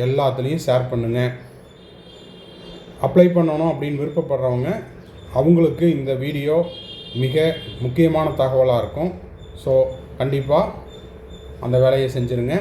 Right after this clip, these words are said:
புதுசா நம்ம சேனலை பார்க்கறதுக்கு வந்திருக்கிறீங்க, இப்போ தான் இந்த சேனல், நம்ம சேனலை, எஸ் ஏ பி வியூஸ் YouTube சேனலை இப்போ தான் ஃபஸ்ட் டைம் பார்க்குறீங்க அப்படின்னா மறக்காம சப்ஸ்கிரைப் பண்ணிட்டு பெல் ஐகானை கிளிக் பண்ணிட்டு பாருங்க. இந்த வீடியோவுக்கு ஒரு லைக் பட்டனையும் கிளிக் பண்ணிருங்க.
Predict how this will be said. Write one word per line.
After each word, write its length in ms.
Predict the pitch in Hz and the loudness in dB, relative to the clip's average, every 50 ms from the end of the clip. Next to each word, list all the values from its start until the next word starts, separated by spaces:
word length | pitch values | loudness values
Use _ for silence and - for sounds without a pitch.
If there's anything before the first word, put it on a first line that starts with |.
| - - - - - - - - - - - - - - - - - - | -4 -6 -12 -16 -16 -16 -18 -16 -16 -14 -14 -14 -14 -14 -16 -8 0 4
புதுசா 320 | 170 180 190 175 196 202 190 185 | 4 4 6 6 4 4 4 4
நம்ம 140 | 170 165 151 - | 4 2 0 0
சேனலை 280 | - 160 160 156 151 135 127 143 | -2 -2 0 0 -2 -2 -2 -2
பார்க்கறதுக்கு 420 | 139 135 147 139 135 123 127 131 | -2 -2 -2 -4 -4 -4 -4 -4
வந்திருக்கிறீங்க, 540 | 127 127 127 127 120 120 120 117 113 113 123 123 120 101 - - - - | -2 -2 -2 -2 -2 -2 -2 -2 -2 0 2 0 0 0 -4 -8 -12 -6
இப்போ 140 | 110 - 127 131 | -2 -2 0 0
தான் 120 | 147 151 147 | 0 -2 0
இந்த 120 | 135 127 123 127 | 0 0 0 0
சேனல், 320 | 131 127 127 131 127 123 120 | 0 0 2 2 2 0 0
நம்ம 140 | 123 120 123 117 120 127 | 2 0 0 0 0 0
சேனலை, 280 | 131 139 135 127 117 107 123 123 | 0 2 2 2 2 2 2 0
எஸ் 100 | - 147 | 0 -2
ஏ 40 | 139 135 | -2 -2
பி 80 | 139 135 | -2 -2
வியூஸ் 220 | 131 131 127 123 127 | -4 -4 -4 -2 -2
YouTube 260 | 127 120 127 120 120 - - | -2 -2 -2 -4 -6 -4 -2
சேனலை 320 | 123 120 117 117 131 170 226 247 - - - - - - | -2 0 0 2 2 2 0 0 -4 -10 -14 -14 -12 -8
இப்போ 140 | 117 131 120 - | -4 -4 -2 -2
தான் 100 | 190 147 - | -2 0 0
ஃபஸ்ட் 220 | - 127 - - 143 | 0 -2 -2 -2 -2
டைம் 140 | 139 131 123 120 | -2 0 0 0
பார்க்குறீங்க 360 | 117 113 113 113 113 113 120 104 | 0 2 2 2 2 2 0 -2
அப்படின்னா 260 | 101 107 113 139 139 117 | -2 -4 -4 -2 -2 0
மறக்காம 480 | 110 110 110 - 123 120 113 117 165 - 240 - - - - - - - - - | -2 -2 -2 -2 -2 -2 0 0 0 -2 -2 -4 -12 -16 -18 -20 -20 -10 -4 0
சப்ஸ்கிரைப் 420 | 127 123 - - - 156 156 151 143 | 0 0 0 0 0 0 0 0 0
பண்ணிட்டு 280 | 131 131 127 123 165 | -2 -2 0 -2 0
பெல் 240 | 156 135 135 139 143 143 | 0 2 2 2 2 0
ஐகானை 260 | 135 131 135 127 127 120 131 | 0 0 -2 -4 -4 -4 -4
கிளிக் 180 | 123 120 - - 127 | -4 -6 -4 -4 -2
பண்ணிட்டு 260 | 123 123 117 117 110 - | -2 -2 -2 -4 -4 -4
பாருங்க. 280 | 107 110 110 107 117 147 190 196 185 - - - - - - - - - - - - - - - - - - - | -2 -2 -2 -2 -2 0 -2 -2 -4 -10 -16 -18 -18 -18 -18 -18 -18 -20 -20 -20 -20 -20 -20 -20 -20 -14 -8 -2
இந்த 120 | 151 151 156 | 2 2 4
வீடியோவுக்கு 460 | 139 156 156 165 165 156 139 135 165 160 | 4 4 4 6 4 4 4 4 2 2
ஒரு 80 | 123 131 123 | 2 2 2
லைக் 180 | 123 131 131 - - | 0 0 -2 -6 -8
பட்டனையும் 440 | 139 127 127 127 127 127 143 180 226 240 - - | -6 -4 -2 -2 -2 0 0 -2 -4 -4 -8 -8
கிளிக் 220 | 123 123 123 - | -8 -6 -6 -4
பண்ணிருங்க. 360 | 127 123 123 120 113 113 127 | -2 0 0 0 0 0 -2